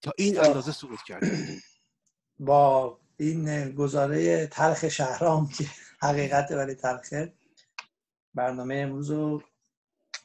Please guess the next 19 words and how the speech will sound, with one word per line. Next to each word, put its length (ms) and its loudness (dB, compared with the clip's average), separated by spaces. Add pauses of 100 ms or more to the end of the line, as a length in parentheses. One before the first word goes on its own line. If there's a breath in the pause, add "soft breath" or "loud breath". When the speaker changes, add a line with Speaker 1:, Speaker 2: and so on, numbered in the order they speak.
(180)
Speaker 2:
به 80 -10
پایان 420 -2
می‌بریم. 600 -2 (1000 soft breath)
اه، 520 -6 (840)
همیهنان 460 -4
ارجمند، 760 -4
اه، 460 -8
مهر 260 -4
کنند 540 -6
و 340 -6 (800)
اگر 240 0
که 140 -12
خواستن 420 -4
پیامی 500 -2
به 260 -8
ما 80 -8
بدن، 680 -2 (140)
می‌توانند 600 0
به 400 -2